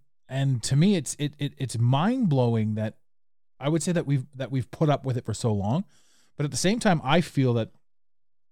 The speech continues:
humanity needed to be pushed because we were too comfortable, because we were too lackadaisical, uh, and, and we weren't,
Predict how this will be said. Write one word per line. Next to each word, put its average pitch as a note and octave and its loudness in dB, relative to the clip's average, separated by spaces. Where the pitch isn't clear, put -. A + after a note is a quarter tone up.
humanity F3+ 0
needed C#3 2
to C3 -8
be A2+ -4
pushed - -2
because D3+ 2
we C3+ 2
were B2+ 0
too B2+ -4
comfortable, - -10
because C#3+ 0
we D3 4
were C3 0
too C#3 0
lackadaisical, A#2+ -2
uh, G#2+ -10
and, C3 -6
and B2+ -4
we B2 0
weren't, C#3+ 0